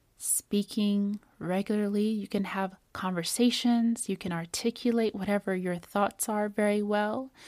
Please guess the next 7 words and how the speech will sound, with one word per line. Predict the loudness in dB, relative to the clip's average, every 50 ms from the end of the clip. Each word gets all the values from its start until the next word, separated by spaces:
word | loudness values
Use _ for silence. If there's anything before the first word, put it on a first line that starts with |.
| -20 -10 _
You | -2 0
can | 2 4 2
express | 2 2 0 0 -2 -2 -2 _ 2 2 4 4 2 0 2 2
yourself | 0 2 2 0 0 0 0 0 -2 -2 -2
with | -4 -4 -2
loving | -2 0 2 2 2 2 2 0 0 2 2 2 0 -2 _ _ _
energy. | 0 2 2 2 2 2 2 2 2 2 0 -2